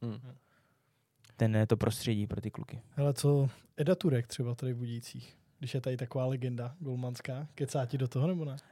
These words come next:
Speaker 2: Ne, tak on se k tomu vůbec, jakoby, vůbec, eh,
Speaker 3: Takže spolu vůbec ne, jako
Speaker 2: Jo, tak komunikujeme, jako, samozřejmě, tak, eh, řekneš, přijdeš, eh, přijdeš, eh, řekneš: "Dobrý den", a... a,
Speaker 3: To je
Speaker 2: a jako,
Speaker 3: všechno, to je všechno,
Speaker 2: a to
Speaker 3: neřekne
Speaker 2: je,
Speaker 3: ti,
Speaker 2: jakoby,
Speaker 3: jakože
Speaker 2: víceméně, víceméně
Speaker 1: Díky,
Speaker 2: všechno
Speaker 1: trenér.
Speaker 2: neřekne.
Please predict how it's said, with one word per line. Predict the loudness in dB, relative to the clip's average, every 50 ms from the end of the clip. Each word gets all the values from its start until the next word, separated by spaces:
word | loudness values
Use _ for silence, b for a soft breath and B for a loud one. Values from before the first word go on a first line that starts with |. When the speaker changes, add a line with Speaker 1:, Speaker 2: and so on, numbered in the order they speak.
| b 6
Speaker 2:
Ne, | 10 10 12 12 12 10 10 10
tak | 10 10
on | 8 8 6
se | 6 6 4
k | 6
tomu | 6 6 8 8 6
vůbec, | 6 8 8 8 8 8
jakoby, | 4 6 6 6 8 8 8 8 6
vůbec, | 6 4 4 6 6 6 6 4 0 4
eh, | 6 6 6 6 6 6 4
Speaker 3:
Takže | 4 4 4
spolu | 4 6 6 6 6
vůbec | 6 6 4 4 2
ne, | 2 0 0
jako | -2 -2 0 0 2 8
Speaker 2:
Jo, | 12 12 12 12 12 12
tak | 12 12 12
komunikujeme, | 10 10 10 10 10 10 12 12 12 12 12 12 10
jako, | 10 10 8
samozřejmě, | 8 10 10 10 10 10 10 8 8
tak, | 6 6
eh, | 6 8 8 8 8 8 8
řekneš, | 6 6 6 8 8 8 6 6
přijdeš, | 4 6 8 8 8 8 8 8
eh, | 8 10 10 10 8 8 6
přijdeš, | 4 0 0 0 4 6 6 6 6 6 6
eh, | 6 8 8 8 8 6
řekneš: | 4 4 4 4 6 6
"Dobrý | 6 6 6 6 6 6
den", | 6 6 6 4 4 4
a... | 4 4 4 2 2
a, | 0 0 0 0 2 2 2 4 4
Speaker 3:
To | 6
je | 6
Speaker 2:
a | 6
jako, | 4 4 2 0
Speaker 3:
všechno, | 0 0 -2
to | -2 -2
je | 0
všechno, | 0 2 4 6
Speaker 2:
a | 6
to |
Speaker 3:
neřekne | 6 8 8 8 8
Speaker 2:
je, | 8 8 8
Speaker 3:
ti, | 8
Speaker 2:
jakoby, | 6 8 8
Speaker 3:
jakože | 8 8 6
Speaker 2:
víceméně, | 6 6 8 8 8 10 8 8 8 8 8 8
víceméně | 6 6 4 6 6 6 8 6
Speaker 1:
Díky, | 6 6
Speaker 2:
všechno | 6 6 8
Speaker 1:
trenér. | 8 8 8 8
Speaker 2:
neřekne. | 6 6 8 8 8 8 8 4